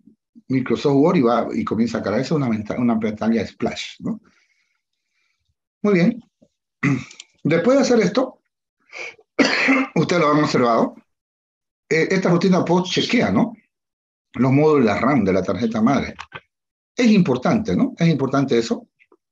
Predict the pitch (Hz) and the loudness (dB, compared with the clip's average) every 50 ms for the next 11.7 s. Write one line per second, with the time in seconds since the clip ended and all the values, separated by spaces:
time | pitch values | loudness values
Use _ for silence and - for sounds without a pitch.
0 | _ _ _ _ _ _ _ _ _ _ - 117 117 117 110 110 110 - - - | _ _ _ _ _ _ _ _ _ _ 0 2 4 4 4 2 0 -4 -10 -10
1 | - - - - - - _ _ _ - 117 113 - 143 131 151 165 185 139 151 | -8 -8 -8 -8 -10 -14 _ _ _ -4 -4 -2 0 0 2 2 4 4 4 4
2 | 156 190 214 208 - - - - 156 135 - 170 165 156 139 127 135 151 139 147 | 4 4 4 2 2 0 -2 -2 -2 0 2 2 2 4 2 2 2 2 2 2
3 | 147 135 - 110 131 123 - 123 104 98 107 117 143 135 101 95 90 117 123 120 | 2 2 2 0 0 2 2 2 4 4 4 4 4 4 2 2 2 2 2 2
4 | 123 113 110 107 - 113 117 123 107 95 - 107 117 117 - 98 107 113 117 - | 2 2 0 0 0 0 2 2 0 0 0 0 0 0 0 2 2 2 2 0
5 | - - - _ _ _ _ _ _ _ _ _ _ _ _ _ _ _ _ - | -2 -2 -4 _ _ _ _ _ _ _ _ _ _ _ _ _ _ _ _ -2
6 | 113 120 120 135 127 131 120 104 110 143 - 135 107 90 85 85 - _ _ _ | 0 2 2 2 4 4 4 4 4 4 4 4 4 2 0 -4 -10 _ _ _
7 | _ _ - - - 120 117 117 117 131 139 156 - 151 131 127 139 147 156 147 | _ _ -10 -4 0 0 0 2 2 2 2 2 2 2 2 2 4 4 4 4
8 | 131 - - - 143 156 151 156 151 - 117 113 110 - 131 135 143 131 113 107 | 2 2 0 0 0 2 4 4 4 2 2 0 0 2 2 4 4 4 4 4
9 | 98 90 - - _ - 98 104 104 127 131 - - - - - 143 135 123 139 | 2 2 0 -6 _ -8 -6 -2 0 0 -2 -2 -4 -6 -4 0 2 2 4 4
10 | 165 165 170 151 - - - 170 170 - 175 147 151 - - 180 170 160 156 151 | 2 2 2 0 0 0 0 0 2 2 0 0 0 -2 -2 -2 -2 -2 -2 -2
11 | 143 - - 147 139 143 131 127 135 139 139 135 131 | -2 -2 0 2 2 4 4 4 4 4 4 4 2